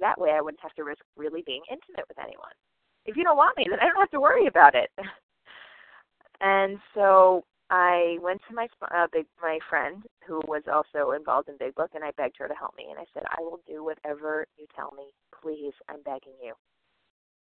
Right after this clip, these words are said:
And at that point, I, I believe that I really took step one. Because, yes,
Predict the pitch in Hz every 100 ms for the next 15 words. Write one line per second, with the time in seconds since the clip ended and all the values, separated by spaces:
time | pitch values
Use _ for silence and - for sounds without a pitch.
0 | _ _ _ _ _ _ _ 190 185 185
1 | 180 180 180 175 - _ _ _ _ _
2 | _ - 190 214 214 - 285 302 214 -
3 | - 175 175 175 170 - 180 185 175 175
4 | 165 165 165 151 151 156 151 131 - -
5 | - _ - - - - _ _ _ _
6 | _ _ _ _ _ _ - - 202 175
7 | 175 170 _ _ 233 180